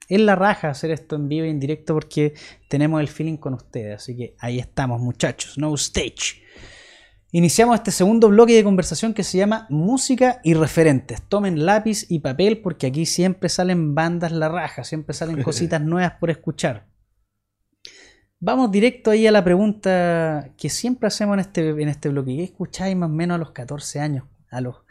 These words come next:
Speaker 1: a los doce, cuando uno tiene más o menos estas aperturas musicales a esa edad,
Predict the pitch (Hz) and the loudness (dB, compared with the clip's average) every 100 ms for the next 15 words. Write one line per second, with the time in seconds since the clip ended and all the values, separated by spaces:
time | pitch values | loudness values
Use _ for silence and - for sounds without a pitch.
0 | - _ 123 120 113 120 147 156 - 131 | -20 _ -6 -6 -4 -8 -8 -6 -4 -2
1 | 131 127 127 127 - _ _ - 139 131 | -2 -2 -4 -6 -10 _ _ -4 0 0
2 | 135 147 143 120 131 147 147 135 139 127 | 2 0 0 -2 -4 -2 -2 -4 -4 -4
3 | 120 110 - 160 156 147 135 127 131 156 | -4 -10 -8 -6 -4 -6 -8 -8 -6 -4
4 | 165 165 - 160 180 208 | -2 -4 -4 -4 -2 -4